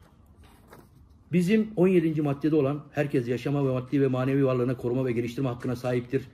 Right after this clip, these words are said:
birinci fıkrasını ve üçüncü fıkradaki kimseye işkence ve eziyet yapılamaz, kimse insan haysiyetiyle bağdaşmayan bir cezaya ve muameleye tabi tutulamaz hükmünü yerleştirmemiz gerekir.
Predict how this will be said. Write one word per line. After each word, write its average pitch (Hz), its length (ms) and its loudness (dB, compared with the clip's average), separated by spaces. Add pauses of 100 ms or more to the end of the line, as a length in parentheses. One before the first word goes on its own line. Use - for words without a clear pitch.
(240)
birinci 139 280 2
fıkrasını 156 480 0 (400)
ve 185 260 2 (380)
üçüncü 180 340 2
fıkradaki 185 640 0 (240)
kimseye 220 480 8
işkence 180 460 6
ve 175 80 8
eziyet 165 280 6
yapılamaz, 170 460 4
kimse 185 340 2
insan 175 300 2
haysiyetiyle 170 540 4
bağdaşmayan 160 520 2 (280)
bir 175 140 6
cezaya 156 440 6
ve 156 40 4
muameleye 147 480 2 (160)
tabi 147 260 2
tutulamaz 151 400 -2 (260)
hükmünü 160 420 2 (800)
yerleştirmemiz 120 680 -2
gerekir. 101 340 -4